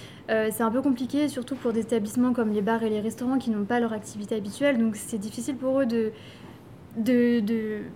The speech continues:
de faire des efforts pour respecter la charte quand, on, quand ils n'ont pas leur, euh, leur, euh, leur situation normale. Et, euh, voilà, mais on démarche quand même, on y arrive, euh, et on a labellisé, euh, pas plus tard que ce week-end, euh,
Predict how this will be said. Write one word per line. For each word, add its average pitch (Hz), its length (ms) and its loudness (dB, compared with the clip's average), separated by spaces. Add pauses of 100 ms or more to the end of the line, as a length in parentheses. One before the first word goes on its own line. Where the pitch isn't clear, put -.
(280)
de 233 100 4
faire 285 160 6
des 254 200 6
efforts 269 220 2
pour 254 120 -2
respecter 240 360 0
la 226 120 2
charte 285 240 -6
quand, 214 180 -6
on, 214 120 -4 (140)
quand 214 140 -10
ils 214 100 -6
n'ont 208 80 -2
pas 240 120 0
leur, 233 240 0
euh, 208 340 -2
leur, 202 280 -2
euh, 190 140 -6 (840)
leur 214 120 -4
situation 220 400 -4
normale. 220 340 0 (580)
Et, 247 200 6
euh, 202 840 2 (520)
voilà, 240 280 4
mais 233 180 2 (100)
on 262 120 0
démarche 254 380 4
quand 247 100 0
même, 202 340 0
on 233 100 4
y 226 80 4
arrive, 214 560 -2 (160)
euh, 202 380 0
et 240 140 4
on 254 120 6
a 208 80 2
labellisé, 196 560 0
euh, 214 40 0
pas 190 160 -8
plus 202 120 -12
tard 185 240 -10
que 196 200 -8
ce 208 120 -8
week-end, 214 440 2
euh, 190 240 -2